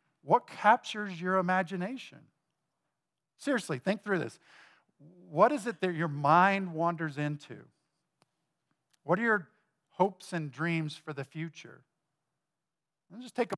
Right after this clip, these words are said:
moment to, to think about that. Is it a job or a career? Or relationships?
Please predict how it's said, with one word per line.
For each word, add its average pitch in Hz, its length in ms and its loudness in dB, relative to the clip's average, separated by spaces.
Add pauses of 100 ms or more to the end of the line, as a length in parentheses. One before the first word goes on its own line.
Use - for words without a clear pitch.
(140)
moment 175 180 -10
to, 147 100 -6 (300)
to 160 60 -6
think 202 280 -4
about 127 300 -2
that. 107 240 -10 (840)
Is 160 140 -8
it 160 80 -2
a 147 80 -2
job 151 520 2
or 147 120 -4
a - 20 -6
career? 147 580 -4 (1400)
Or 135 100 -12
relationships? 165 1000 -2